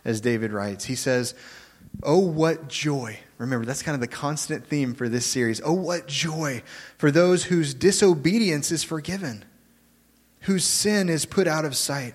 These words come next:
Yes, what joy for those whose record the Lord has completely cleared of guilt, whose lives are lived in complete honesty." And this is David talking. He says, "When I refused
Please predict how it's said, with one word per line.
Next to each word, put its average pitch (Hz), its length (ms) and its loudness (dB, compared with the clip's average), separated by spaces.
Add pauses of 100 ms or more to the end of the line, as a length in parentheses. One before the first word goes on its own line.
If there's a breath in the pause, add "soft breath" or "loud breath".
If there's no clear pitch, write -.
(240 loud breath)
Yes, 190 380 8
what 185 320 6
joy 202 480 10
for 196 180 4
those 180 360 6
whose 180 260 0 (220 loud breath)
record 190 580 8
the 165 80 8
Lord 175 340 6
has 151 320 2
completely 208 640 0
cleared 226 540 2
of 165 160 4
guilt, 196 420 -4 (760 soft breath)
whose 175 220 4
lives 160 640 2
are 139 200 -2
lived 147 340 4
in 127 160 -6
complete 135 420 -4
honesty." 135 600 -8 (2000 loud breath)
And 139 160 -2
this 160 120 2
is 277 100 0
David 202 320 6
talking. 151 380 2
He 165 80 4
says, 156 260 4
"When 165 140 8
I 185 140 10
refused 214 720 6